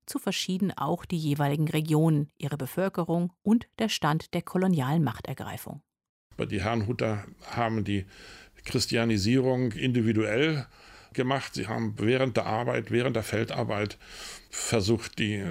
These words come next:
Speaker 2: mit ihnen arbeitenden Afrikaner vom Christentum zu überzeugen. Das war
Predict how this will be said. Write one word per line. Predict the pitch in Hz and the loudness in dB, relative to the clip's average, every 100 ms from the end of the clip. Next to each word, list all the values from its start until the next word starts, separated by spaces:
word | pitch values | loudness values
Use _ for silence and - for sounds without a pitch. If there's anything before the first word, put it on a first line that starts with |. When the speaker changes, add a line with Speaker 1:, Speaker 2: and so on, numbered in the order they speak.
| - | -4
Speaker 2:
mit | 127 127 - | -2 -2 0
ihnen | 120 | -2
arbeitenden | - 110 117 110 - 113 113 110 107 - | 0 0 2 0 0 -2 0 0 -4 -6
Afrikaner | - 123 - - - 101 117 110 - - - - | -6 -6 -4 -4 -2 0 2 0 -2 -16 -18 -8
vom | - 98 | -4 0
Christentum | 127 127 - 104 123 117 | 0 0 -2 -2 0 0
zu | 113 | -2
überzeugen. | 87 113 113 - 98 107 101 - - - - | -2 0 0 -2 -2 -2 -6 -12 -16 -16 -10
Das | - 92 98 | -4 -2 2
war | 101 101 | 4 2